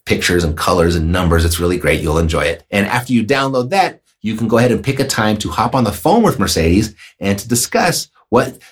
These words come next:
that future might look like for you in participating in a turnkey investment. You can brainstorm some ideas, and she's really creative. She's great with that stuff. And,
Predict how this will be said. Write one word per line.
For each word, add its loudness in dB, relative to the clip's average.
that -2
future 2
might 2
look 0
like 0
for 0
you 4
in 2
participating 0
in 4
a 2
turnkey -4
investment. 0
You -12
can -4
brainstorm -2
some -8
ideas, 2
and -2
she's -4
really 4
creative. -2
She's -4
great 0
with -2
that 0
stuff. 0
And, -4